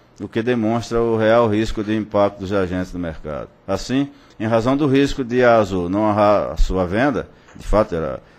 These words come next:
ainda era um risco, mas a, como já foi destacado inclusive pela Procuradoria, tá dentro da competência da C C E avaliar esses riscos,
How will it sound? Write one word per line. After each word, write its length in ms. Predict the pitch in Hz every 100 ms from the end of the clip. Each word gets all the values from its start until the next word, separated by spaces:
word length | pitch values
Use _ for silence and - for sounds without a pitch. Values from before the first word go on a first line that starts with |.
| _ -
ainda 260 | 90 98
era 320 | 90 87 76 - -
um 100 | 82
risco, 320 | 107 147 90
mas 140 | 87
a, 220 | 85 80 82 -
como 300 | 95 90 85 - _ _ _ _ _ _ -
já 460 | 85 95 92 87 85 -
foi 160 | 95
destacado 460 | 85 90 85 92 92
inclusive 280 | 87 87 92
pela 240 | 90 87
Procuradoria, 1160 | 90 90 90 90 87 85 85 85 80 76 73 64 65 _ _ _ _ - -
tá 100 | 101
dentro 220 | 90 110
da 100 | 95
competência 600 | 92 92 92 - 101 95
da 400 | 85 87 85 76 - -
C 220 | - - 95
C 200 | - 98
E 340 | 92 85 82 - _
avaliar 420 | 87 104 95 107 104
esses 260 | 90 95
riscos, 320 | 113 156 -